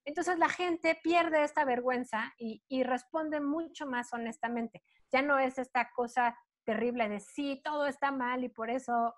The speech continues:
¿no? hay tanta corrupción", pero se vuelve alguna medición un poquito más alta respecto a cuando le preguntas directamente, y nos salió en veintidós por ciento, veintidós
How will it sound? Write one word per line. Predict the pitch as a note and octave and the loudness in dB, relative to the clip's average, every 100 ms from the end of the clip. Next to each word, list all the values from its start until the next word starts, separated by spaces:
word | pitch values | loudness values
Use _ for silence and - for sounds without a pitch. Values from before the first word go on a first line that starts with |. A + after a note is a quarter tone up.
| - | -8
¿no? | A3+ C4+ | -4 0
hay | B3+ A#3 | 0 -2
tanta | A#3 A3+ A3+ | -4 -6 -6
corrupción", | A3 G#3+ G#3+ - D#4 D#4 _ _ _ _ - | -10 -12 -10 -2 -2 -4 _ _ _ _ 4
pero | E4+ E4+ D#4+ F#4 - | 6 6 4 0 0
se | C#4+ | 0
vuelve | C#4+ D#4 D4+ D4+ D#4 - | 4 4 4 2 2 2
alguna | B3+ B3+ B3+ C4 B3+ | 2 2 2 0 0
medición | B3+ A#3 G#3+ C4 B3+ C4+ | -2 -4 -2 -2 -2 -4
un | |
poquito | B3+ C4+ C4+ C4 | -4 -6 -6 -4
más | C4 A#3+ - | -2 -4 2
alta | A#3+ A#3 B3 D4+ - _ - | 2 4 2 0 -4 _ -6
respecto | G#3 - A3 A3 | -4 0 0 0
a | G#3+ | -4
cuando | A3 A3 | -4 -4
le | A3 | -4
preguntas | G#3+ G#3+ A#3 A#3 A3+ | -4 -2 0 0 0
directamente, | G#3+ G#3 - A#3 A#3+ A#3 - - | 0 -2 -2 -2 -2 -4 -8 -4
y | |
nos | A#3+ A#3 | -4 0
salió | C4+ C#4 D4+ D4+ C4 | 0 2 2 2 0
en | A#3+ | -4
veintidós | A#3+ A#3 A#3+ A#3+ A#3+ - | -2 -4 -2 0 0 -2
por | B3 | -8
ciento, | - G#3+ F#3+ G#3 | -6 -8 -8 -8
veintidós | G#3 A3+ B3 B3 | -6 -2 -2 -2